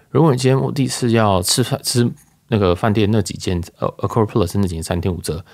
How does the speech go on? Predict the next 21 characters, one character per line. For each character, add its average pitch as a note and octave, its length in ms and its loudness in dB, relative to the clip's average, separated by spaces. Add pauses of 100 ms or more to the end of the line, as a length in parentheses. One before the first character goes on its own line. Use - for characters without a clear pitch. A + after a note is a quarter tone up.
(240)
对， - 180 4
那 C3 80 4
也 F#2+ 100 2
是 - 140 -4
A F#2+ 140 0
加 F#2 180 -2
的 E2 80 -6
长 - 240 -10
处。 - 240 -6 (380)
但 A2+ 180 0
是 - 320 -4
如 G2+ 100 0
果 A2+ 120 0
你 F#2 80 -10
今 G2 160 -2
天 F#2 100 0
要 F#2+ 80 -2
冲 G2+ 240 -2
击 - 160 -6
的 D#2 60 -8
是 - 180 -8